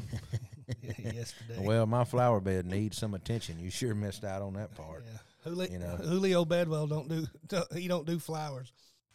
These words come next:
Speaker 2: You know, thinking about it, what is your, uh, we, we know that you work for, uh, in the telecommunications business, basically,
Speaker 1: Mm-hmm.
Speaker 2: and you do barbecue as a hobby. What else do you do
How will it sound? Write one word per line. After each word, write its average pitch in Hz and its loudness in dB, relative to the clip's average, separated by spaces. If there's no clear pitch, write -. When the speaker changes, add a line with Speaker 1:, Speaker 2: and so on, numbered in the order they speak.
Speaker 2:
You 127 4
know, 123 4
thinking 160 4
about 101 6
it, 90 -2
what 135 2
is 143 4
your, 123 6
uh, 80 -10
we, 104 -6
we 104 -6
know 117 4
that 113 0
you 110 -2
work 104 2
for, 87 -4
uh, 80 -6
in 90 -8
the 85 -8
telecommunications 90 -6
business, 95 -6
basically, 98 -6
Speaker 1:
Mm-hmm. 156 -2
Speaker 2:
and 90 -8
you 90 -4
do 92 -2
barbecue 98 0
as 85 -2
a 85 -2
hobby. 90 0
What 135 0
else 107 -2
do - -8
you 92 -6
do 90 -4